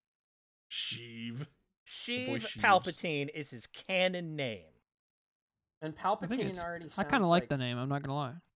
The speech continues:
Speaker 2: I don't.
Speaker 3: Palpatine
Speaker 2: I, I don't.
Speaker 3: already sounds like some kind of, like, m-, like, it's like a medicine or something.
Speaker 2: I was
Speaker 3: Like
Speaker 2: gonna
Speaker 3: a
Speaker 2: say, I thought you were gonna say mononym because, yeah, it does.
Speaker 3: It does also,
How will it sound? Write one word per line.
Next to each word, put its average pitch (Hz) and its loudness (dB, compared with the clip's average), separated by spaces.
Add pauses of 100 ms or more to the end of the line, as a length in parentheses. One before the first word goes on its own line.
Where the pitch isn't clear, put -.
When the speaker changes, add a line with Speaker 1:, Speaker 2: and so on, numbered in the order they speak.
Speaker 2:
I 247 0
don't. 107 -6 (1120)
Speaker 3:
Palpatine 214 0
Speaker 2:
I, - -6
I 240 -4
don't. - -6
Speaker 3:
already 180 2
sounds 170 -6
like 156 -8
some 156 -8
kind 160 -6
of, 143 -8
like, 123 -8
m-, 120 -10 (180)
like, 117 -8 (180)
it's 127 -12
like 131 -8
a 120 -8
medicine 123 -4
or 113 -12
something. 113 -14
Speaker 2:
I 190 6
was 254 4
Speaker 3:
Like 269 4
Speaker 2:
gonna 233 2
Speaker 3:
a 220 -4
Speaker 2:
say, 233 6
I 185 6
thought 226 2
you 214 0
were 202 -2
gonna 196 0
say 175 0
mononym 139 2
because, 127 -4
yeah, 151 4
it 123 -2
does. 143 0 (380)
Speaker 3:
It 208 0
does 175 8
also, 202 2